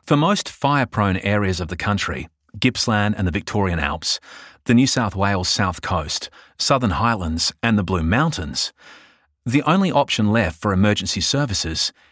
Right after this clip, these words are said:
is to order a mass evacuation, as both Victoria and New South Wales did over Black Summer. But even that has its risks if you don't do it early enough.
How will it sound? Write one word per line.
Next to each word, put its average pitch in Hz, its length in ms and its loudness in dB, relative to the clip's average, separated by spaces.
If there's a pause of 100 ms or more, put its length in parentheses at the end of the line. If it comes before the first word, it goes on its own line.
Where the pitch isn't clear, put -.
(200)
is 127 140 2
to 135 100 0
order 127 400 0 (120)
a 107 100 2
mass 113 340 2
evacuation, 95 800 -2 (440)
as 113 140 0
both 117 260 2
Victoria 113 680 0
and 98 160 2
New 117 140 4
South 92 280 -4
Wales 92 360 -4
did 151 360 -2 (680)
over 101 200 0
Black 92 280 -2
Summer. 85 420 -2 (1400)
But 131 160 -4
even 139 300 4
that 104 300 0
has 98 200 -2
its - 160 -6
risks - 520 -2 (440)
if 123 140 -2
you 123 80 4
don't 117 260 2
do 127 200 2
it 82 180 -4 (140)
early 113 260 2
enough. 90 580 -2